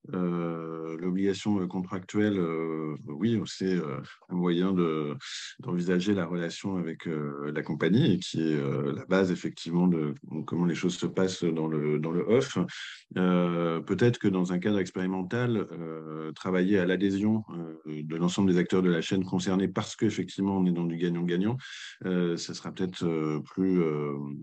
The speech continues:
euh, significatif et plus parlant en termes d'intelligence collective que, euh, de la coercition, euh, contractuelle. Mais, euh, voilà, peut-être qu'il faut tester les deux pour,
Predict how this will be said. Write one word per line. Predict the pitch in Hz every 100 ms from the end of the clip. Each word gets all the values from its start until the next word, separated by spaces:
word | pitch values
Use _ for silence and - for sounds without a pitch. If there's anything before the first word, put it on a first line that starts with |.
| - 71 71 71
euh, | 71 67 71
significatif | - 90 - 90 - 113 110
et | 90
plus | - 92 87 85 78
parlant | 98 98 107
en | 92
termes | 90 90
d'intelligence | 85 - 92 - 107
collective | - 92 90 - 113 113 -
que, | 101 95 85 - - - -
euh, | 90 82 80 80
de | 82
la |
coercition, | 80 90 82 - - -
euh, | 101 95 85 80 78 78 76 73 - 73
contractuelle. | 76 85 85 82 113 127
Mais, | 101 90
euh, | 80 73 69 67
voilà, | 71 73
peut-être | 71 73 131 - 82
qu'il | -
faut | 85 87
tester | 90 90 92
les | 87
deux | 80 101
pour, | 113 - 82 73